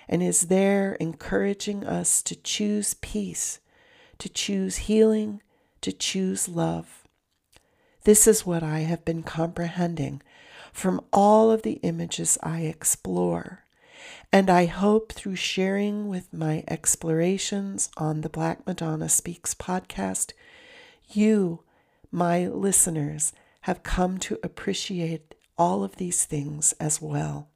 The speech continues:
So thanks for an amazing year, for all of your feedback, your support, and for carrying the message of divine love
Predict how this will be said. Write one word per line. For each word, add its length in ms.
So 220
thanks 560
for 160
an 120
amazing 800
year, 460
for 240
all 240
of 140
your 160
feedback, 800
your 100
support, 720
and 200
for 100
carrying 720
the 80
message 560
of 100
divine 540
love 500